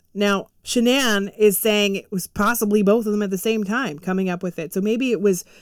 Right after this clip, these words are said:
Chris Watts's mom or Nicole, one of the two. But yes, apparently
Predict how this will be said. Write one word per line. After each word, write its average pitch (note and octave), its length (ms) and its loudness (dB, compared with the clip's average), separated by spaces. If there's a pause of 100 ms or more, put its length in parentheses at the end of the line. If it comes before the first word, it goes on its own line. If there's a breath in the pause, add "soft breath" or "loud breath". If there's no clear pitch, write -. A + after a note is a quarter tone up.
(500 soft breath)
Chris - 280 -2
Watts's G#3 460 2
mom G3+ 560 2 (100)
or F3+ 400 -4
Nicole, G#3 560 2
one G#3+ 160 0
of B3+ 100 -2
the A3 60 0
two. D#3+ 420 -8
But F#3 220 -2
yes, F#3 520 -6
apparently F#3 1080 -4